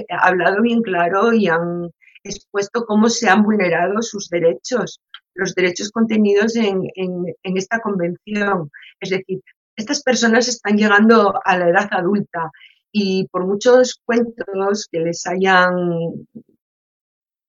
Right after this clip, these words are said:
pues eso, contado para esconderles la realidad, eh, algún día pueden llegar a darse cuenta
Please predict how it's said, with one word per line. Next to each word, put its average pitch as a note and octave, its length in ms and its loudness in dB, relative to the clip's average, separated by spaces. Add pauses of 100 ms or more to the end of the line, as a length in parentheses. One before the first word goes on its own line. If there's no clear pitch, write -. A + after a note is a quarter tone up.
(200)
pues F3+ 180 -6
eso, G3+ 240 -4
contado G3 680 4 (320)
para G#3+ 140 -2
esconderles G3 560 0
la G#3 120 2
realidad, F#3 540 4 (640)
eh, F#3+ 440 4
algún G3+ 260 2
día D#4 240 2
pueden F#3+ 240 0
llegar F3 240 2
a E3 80 2
darse - 360 -8
cuenta F#3+ 800 4